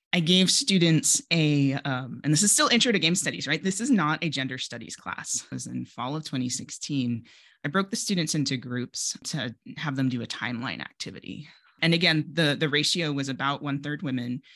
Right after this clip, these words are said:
And so every single group, I think, had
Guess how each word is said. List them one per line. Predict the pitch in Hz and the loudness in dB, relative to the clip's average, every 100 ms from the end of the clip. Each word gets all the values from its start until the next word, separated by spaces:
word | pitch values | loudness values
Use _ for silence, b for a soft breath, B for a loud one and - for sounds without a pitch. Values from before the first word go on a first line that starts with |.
| b b _ | b b _
And | 160 160 | -2 0
so | - 165 156 143 139 | 0 2 2 0 0
every | 190 214 | 0 0
single | - 247 208 | 0 0 -2
group, | 156 147 143 - - _ _ _ | -2 -2 -4 -8 -20 _ _ _
I | 165 | -4
think, | 165 - | -2 -2
had | - 165 151 143 143 | 0 2 4 2 0